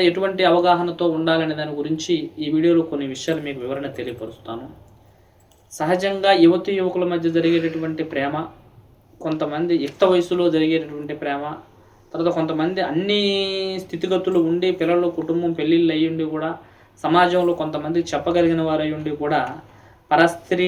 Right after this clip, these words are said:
వ్యామోహంలో, పరాయి వ్యక్తి వ్యామోహంలోనూ, ఇలా లేనిపోయినటువంటి సమస్యలు తెచ్చుకొని వివాహేతర సంబంధాల్లో కలిగినటువంటి ప్రేమ, ఇలా ఈ మూడు కేటగిరీలకు సంబంధించినటువంటి వారిలో కూడా మనం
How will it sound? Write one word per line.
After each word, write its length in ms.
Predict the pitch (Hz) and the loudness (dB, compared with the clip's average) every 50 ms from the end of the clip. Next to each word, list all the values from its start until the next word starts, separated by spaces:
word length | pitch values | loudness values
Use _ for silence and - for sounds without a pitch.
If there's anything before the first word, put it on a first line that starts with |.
| 180 170 165 | 0 2 2
వ్యామోహంలో, 640 | 156 160 165 170 165 160 160 160 156 156 156 160 165 | 2 2 2 2 2 2 0 0 0 0 2 2 2
పరాయి 360 | 160 160 147 151 160 165 165 160 160 | 2 0 2 2 2 2 2 2 0
వ్యక్తి 260 | 156 156 - 165 151 139 | -2 -4 -4 -4 -2 0
వ్యామోహంలోనూ, 720 | 139 143 156 165 156 151 151 147 143 143 143 139 135 139 147 143 131 127 123 117 - - - - - 151 | 0 0 0 0 -2 -2 -4 -4 -4 -4 -4 -4 -4 -6 -6 -8 -8 -10 -12 -14 -16 -20 -18 -10 -4 0
ఇలా 120 | 143 147 | 0 2
లేనిపోయినటువంటి 760 | 147 143 147 165 185 170 170 180 180 165 160 160 160 160 156 151 - | 2 2 2 2 2 2 0 -2 -2 -2 -4 -4 -6 -6 -8 -8 -8
సమస్యలు 340 | 143 160 156 - 165 165 160 160 | -8 -8 -6 -6 -6 -6 -6 -6
తెచ్చుకొని 380 | 156 151 - - - 160 156 147 | -8 -10 -10 -10 -8 -6 -6 -4
వివాహేతర 380 | 151 156 156 156 156 - 160 151 - | -2 -2 0 -2 -2 -2 -4 -6 -6
సంబంధాల్లో 460 | 156 151 151 151 147 147 143 143 139 135 | -8 -8 -8 -8 -8 -6 -4 -4 -6 -6
కలిగినటువంటి 520 | - 139 139 135 139 135 135 127 127 131 - - | -6 -6 -6 -6 -8 -10 -10 -12 -12 -14 -14 -12
ప్రేమ, 240 | - 131 131 131 139 151 165 - - - - - - - - - - - _ _ _ _ - - - - - - - _ - - - - - - - 226 160 170 | -8 -6 -6 -6 -6 -8 -10 -12 -18 -20 -20 -20 -20 -20 -20 -20 -20 -20 _ _ _ _ -20 -20 -20 -20 -20 -20 -20 _ -20 -20 -18 -16 -14 -12 -4 2 6 8
ఇలా 140 | 175 180 185 175 | 8 10 10 10
ఈ 40 | 180 170 165 165 | 8 6 6 4
మూడు 180 | 185 214 240 233 - | 4 4 4 2 4
కేటగిరీలకు 540 | 196 196 196 196 196 202 202 202 196 185 - | 4 4 4 4 2 0 0 0 -2 -2 -2
సంబంధించినటువంటి 880 | 185 185 185 185 185 185 180 - 185 185 180 175 180 175 175 180 170 175 170 | -2 -2 -2 -4 -4 -6 -8 -6 -4 -4 -2 -2 -2 -2 -2 -2 0 2 2
వారిలో 320 | 170 170 165 165 170 165 160 - | 2 2 2 2 2 2 0 0
కూడా 220 | 156 151 160 247 - - - - - - - - - _ _ - _ _ _ _ _ | 0 2 4 4 2 2 -2 -10 -18 -20 -20 -20 -20 _ _ -20 _ _ _ _ _
మనం 220 | - 175 170 170 | -2 0 2 2